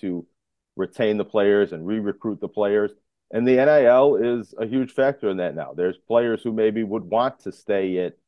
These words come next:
Canisius, Niagara, Buffalo, but wouldn't it be foolish of them not to go in the transfer portal and make twenty, thirty, forty thousand dollars next year if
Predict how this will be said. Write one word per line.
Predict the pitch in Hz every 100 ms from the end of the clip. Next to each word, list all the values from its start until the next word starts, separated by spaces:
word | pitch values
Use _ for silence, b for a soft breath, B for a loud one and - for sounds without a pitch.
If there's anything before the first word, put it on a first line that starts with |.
| _ _ _ _ _
Canisius, | 110 104 98 95
Niagara, | 98 95 98 98 85 95 85
Buffalo, | 98 98 98 92 90
but | 82 107 104 - _ _ _ _ _ _ -
wouldn't | 123 127 135
it | 131
be | 131
foolish | 117 127 113 107 104
of |
them | 95 92
not | 98 101
to | 98
go | 85 90
in | 87
the |
transfer | 87 95 87 85
portal | - 92 90 87 -
and | 82
make | 87 87 - _ _ _ _ _ _ _ _ -
twenty, | 101 90
thirty, | 98 90
forty | 87 98 92 85
thousand | 90 90 87
dollars | 85 87 90 85
next | 87 80 _
year | 87 87 80 -
if | 95